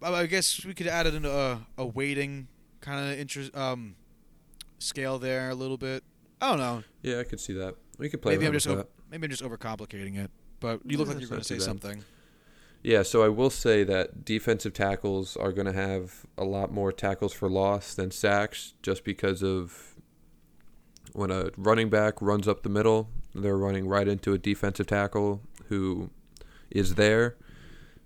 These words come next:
Speaker 2: Defensive ends aren't in that area. It's just, I'm not really explaining it well, but it's basically just where
Speaker 1: It's
Speaker 2: the
Speaker 1: positioning.
Speaker 2: running back is usually gonna run. Yeah. So if you guys have not seen the Jadeveon Clowney hit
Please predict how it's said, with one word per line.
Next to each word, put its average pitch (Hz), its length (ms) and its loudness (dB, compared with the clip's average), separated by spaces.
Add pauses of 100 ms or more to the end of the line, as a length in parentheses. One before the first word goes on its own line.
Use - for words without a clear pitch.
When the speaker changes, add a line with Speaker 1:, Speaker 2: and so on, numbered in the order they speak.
(680)
Speaker 2:
Defensive 107 520 2
ends 104 540 2
aren't 101 280 2
in 104 140 0
that 104 180 4
area. 104 460 4 (500)
It's - 220 2
just, - 360 6 (520)
I'm 143 80 -2
not 143 140 4
really 101 200 4
explaining 101 420 0
it 98 100 2
well, 101 240 6
but 104 120 2
it's 98 100 -6
basically 120 380 4
just 95 220 -2
where 104 560 4 (960)
Speaker 1:
It's 98 120 -8
Speaker 2:
the 104 80 10
Speaker 1:
positioning. 107 220 6
Speaker 2:
running 110 240 6
back 104 280 6
is 95 160 2
usually 98 360 4
gonna 92 200 2
run. 92 320 0 (400)
Yeah. 113 180 -2 (1300)
So - 240 2
if 107 140 4
you 113 80 4
guys 127 400 8
have 113 320 8
not 104 400 4
seen 104 600 2
the 98 200 0
Jadeveon 110 720 2
Clowney 101 560 4
hit 87 260 2